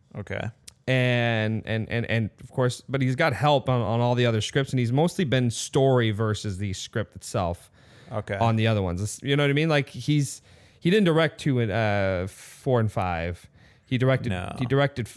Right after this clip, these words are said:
Speaker 2: uh, sorry, he, he directed four, he didn't direct five and six.
Speaker 1: Yeah, yeah,
Speaker 2: And
Speaker 1: yeah.
Speaker 2: he wrote four, but we all know that he wasn't the only one that wrote four. Like, a lot of people were in on the collaboration of that
Speaker 1: Yeah.
Speaker 2: script.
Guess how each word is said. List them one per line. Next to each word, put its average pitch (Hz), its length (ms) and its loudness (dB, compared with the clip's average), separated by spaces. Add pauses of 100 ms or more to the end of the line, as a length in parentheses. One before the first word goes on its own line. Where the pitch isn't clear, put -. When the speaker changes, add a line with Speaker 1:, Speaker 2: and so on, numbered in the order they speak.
Speaker 2:
uh, 120 200 2
sorry, 131 200 0
he, 123 120 -2
he 143 240 -10
directed 160 380 0
four, 185 360 4
he 160 100 4
didn't 156 180 0
direct 143 260 2
five 113 500 -2
and 92 100 -4
six. - 560 -4 (260)
Speaker 1:
Yeah, 113 120 -10 (100)
yeah, 113 220 4
Speaker 2:
And 113 320 2 (100)
Speaker 1:
yeah. 113 60 -10
Speaker 2:
he 139 100 2
wrote 151 480 2 (220)
four, 113 380 0
but 113 100 0
we 120 160 2
all 123 160 2
know 113 220 0
that 101 160 -4 (260)
he 127 120 -2
wasn't 101 280 2
the 104 100 0
only 101 160 -2
one 95 140 -2
that 95 100 -4
wrote 95 200 -6
four. 87 220 -6
Like, 90 140 -6
a 101 60 -6
lot 101 180 -4
of 92 80 -8
people 101 260 -6
were 98 160 -4
in 101 220 -6
on 95 380 -6 (240)
the 113 80 -2
collaboration 101 720 -4
of 87 100 -4
that 87 220 -4
Speaker 1:
Yeah. 104 140 -6
Speaker 2:
script. 98 420 -2